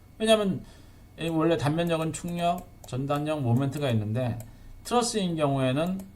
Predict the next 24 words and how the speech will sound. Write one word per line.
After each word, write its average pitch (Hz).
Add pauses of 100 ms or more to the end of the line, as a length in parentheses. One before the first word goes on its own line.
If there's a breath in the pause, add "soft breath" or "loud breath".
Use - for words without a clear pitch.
어, 104 (1400)
전단력과 147
모멘트가 123 (300)
없다. - (720)
어, 92
축력만 143
있다. -
그래서 113
축력을 180
이렇게 117
표시해 131
준 92
거죠. - (640 soft breath)
그런 220
다음에 208
처짐. 160
아, 131
이거 135 (560 loud breath)
여기가 180
시점에서 170
최대 214
처짐이 160
얼마냐? 110
델타 143